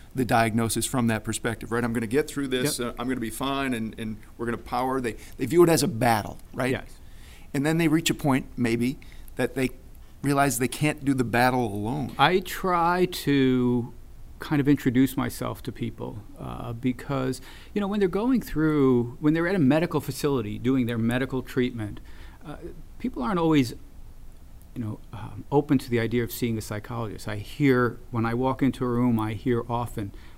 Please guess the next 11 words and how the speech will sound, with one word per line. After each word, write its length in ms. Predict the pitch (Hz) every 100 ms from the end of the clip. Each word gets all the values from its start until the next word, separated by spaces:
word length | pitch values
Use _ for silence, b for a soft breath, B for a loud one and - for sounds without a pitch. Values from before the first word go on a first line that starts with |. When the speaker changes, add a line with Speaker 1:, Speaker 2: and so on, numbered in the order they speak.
| B - - - - - -
Speaker 2:
"Do 120 | 107
they, 100 | 110 - -
people 220 | 127 117
think 160 | 117
I'm 100 | 113
crazy?" 420 | 110 104 110 139 139 - -
<laughs> 100 | -
You 100 | 196 -
Speaker 1:
Yeah. 160 | 151
Speaker 2:
know, 380 | 123 107 117 120
um, 520 | 127 117 117 113 113